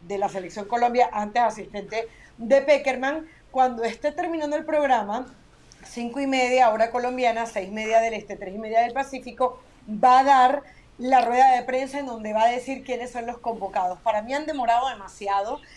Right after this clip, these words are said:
Eh, creo que las convocatorias no deberían estar,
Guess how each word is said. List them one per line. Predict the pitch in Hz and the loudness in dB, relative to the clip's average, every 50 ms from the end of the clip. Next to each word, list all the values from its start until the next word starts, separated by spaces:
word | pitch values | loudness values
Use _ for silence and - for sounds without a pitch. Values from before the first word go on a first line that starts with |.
| - - - | -20 -14 -10
Eh, | 214 214 208 170 156 185 202 - - | -8 -6 -6 -6 -8 -8 -10 -8 -6
creo | 240 226 233 240 | -4 -4 -4 -2
que | 240 269 262 - - - - - - | -2 -2 -2 -2 -4 -8 -20 -16 -4
las | - - 247 233 - | 0 0 0 0 0
convocatorias | - 233 226 214 226 226 226 214 220 - 233 233 262 254 | -6 -6 -4 -4 -4 -2 -2 -2 -2 -2 -2 0 -2 -2
no | 247 254 254 | -2 -2 -4
deberían | 247 240 233 226 220 220 240 240 233 | -4 -4 -4 -4 -4 -4 -4 -4 -6
estar, | 226 214 - - 233 220 214 226 226 233 214 | -8 -10 -4 0 2 4 4 4 2 2 -2